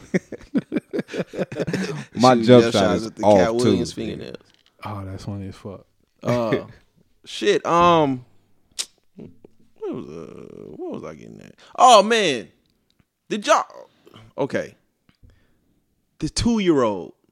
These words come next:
Speaker 1: that shredded
Speaker 3: The money shit?
Speaker 1: the money.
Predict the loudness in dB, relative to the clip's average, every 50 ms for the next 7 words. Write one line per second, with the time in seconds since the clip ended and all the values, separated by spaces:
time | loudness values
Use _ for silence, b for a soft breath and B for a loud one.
0 | _ _ _ _ _ _ _ _ _ _ _ _ _ _ _ _ _ _ -6 -6
1 | -6 -6 -4 -2 0 0 2 0 0 -2 -4 -8 _ _ _ _ _ _ _ _
2 | _ _ _ _ _ _ _ _ _ _ _ _ _ -8 -6 -4 -2 0 0 -2
3 | -4 -6 -6 -4 -2 0 0 -2 -2 -6 -10 -14